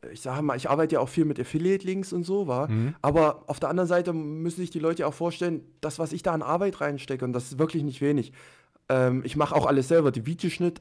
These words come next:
Speaker 1: von A bis Z mache ich eigentlich alles in-house selber.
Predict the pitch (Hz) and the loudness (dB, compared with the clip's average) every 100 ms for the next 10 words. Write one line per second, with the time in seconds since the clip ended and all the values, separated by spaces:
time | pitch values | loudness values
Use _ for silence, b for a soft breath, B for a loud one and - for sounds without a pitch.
0 | - - 151 139 - 185 220 208 185 - | -14 -4 -2 0 2 4 4 0 -2 0
1 | 190 156 151 156 151 147 - 170 180 - | 0 0 -2 0 0 -2 2 2 2 0
2 | 170 160 170 165 160 147 120 101 | -2 0 0 0 0 2 2 -2